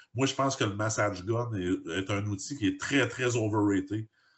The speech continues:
Puis, euh, je l'utilise, je l'utilise.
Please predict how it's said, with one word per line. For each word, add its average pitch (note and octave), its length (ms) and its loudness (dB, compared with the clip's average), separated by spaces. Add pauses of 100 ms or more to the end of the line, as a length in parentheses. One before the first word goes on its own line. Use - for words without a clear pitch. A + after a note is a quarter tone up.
(500)
Puis, F#2 180 0
euh, E2+ 340 -2
je D3 140 6
l'utilise, C#3 720 4
je G#2 140 -4
l'utilise. A2 680 -4